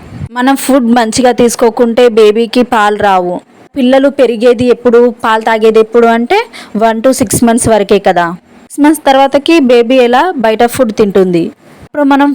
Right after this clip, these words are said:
పాలు ఇయ్యకున్నా కాదు. అందుకే అప్పటి వరకు వెయిట్ చేయాలి. నేను అలానే ఫైవ్ మంత్స్ అప్పుడు ట్రై చేశా, కానీ చాలా ఇబ్బంది అయింది. డాక్టర్స్ వద్దు అన్నారు,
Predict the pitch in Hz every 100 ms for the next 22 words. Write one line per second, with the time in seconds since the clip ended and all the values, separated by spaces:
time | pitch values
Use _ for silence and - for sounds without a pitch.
0 | - 254 240 269 254 254 277 262 320 440
1 | - - - - - - 247 202 190 190
2 | 202 233 254 330 320 - 226 220 226 285
3 | 247 208 - 214 190 175 170 269 - -
4 | - - 269 233 240 254 415 440 - -
5 | - - 294 240 254 262 247 247 - 285
6 | 277 233 214 247 214 - 180 - - 240
7 | 254 294 285 226 247 254 196 233 233 240
8 | 214 202 190 180 - - - - - 226
9 | 220 - 277 269 208 226 233 220 208 196